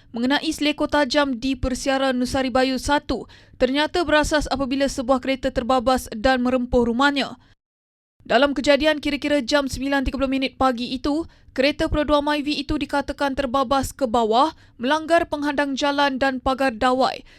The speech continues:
seterusnya merempuh pagar rumah penduduk sebelum terbalik di halaman rumah. Bagaimanapun, pemandunya, seorang wanita berusia tiga puluh tiga tahun itu terselamat dan hanya mengalami kecederaan ringan.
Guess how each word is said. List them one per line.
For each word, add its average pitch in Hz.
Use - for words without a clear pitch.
seterusnya 294
merempuh 285
pagar 269
rumah 262
penduduk 254
sebelum 302
terbalik 302
di 247
halaman 247
rumah. 285
Bagaimanapun, 277
pemandunya, 294
seorang 269
wanita 277
berusia 277
tiga 254
puluh 269
tiga 262
tahun 262
itu 285
terselamat 254
dan 240
hanya 254
mengalami 254
kecederaan 247
ringan. 285